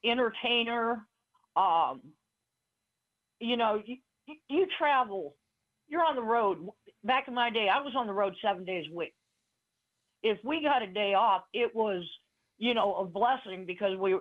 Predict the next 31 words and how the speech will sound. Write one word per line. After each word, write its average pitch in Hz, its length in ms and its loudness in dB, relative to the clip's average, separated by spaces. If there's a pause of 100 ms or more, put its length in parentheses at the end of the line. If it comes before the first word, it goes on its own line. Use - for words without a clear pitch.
(140)
we 190 220 0
were 175 160 4
all 214 280 4
exhausted 208 760 0 (640)
and 196 440 0 (480)
you 220 200 0
didn't 240 280 -2
go 220 340 2
out 185 300 2 (280)
and 175 260 -2
party 233 460 0
or 214 120 2
anything 202 360 -2
else. 240 280 2
You 269 120 -4
just 427 200 -2 (200)
went 240 280 -2 (100)
to 240 60 -10
your 214 160 -4
room 233 340 -2
to 196 80 -12
be 190 160 -4
left 196 340 0
alone. 220 540 0 (480)
Uh, 190 260 4
you 190 200 -6
were 196 100 0
never 214 380 0
at - 40 -4
home. 208 460 0 (680)
Uh, 190 400 4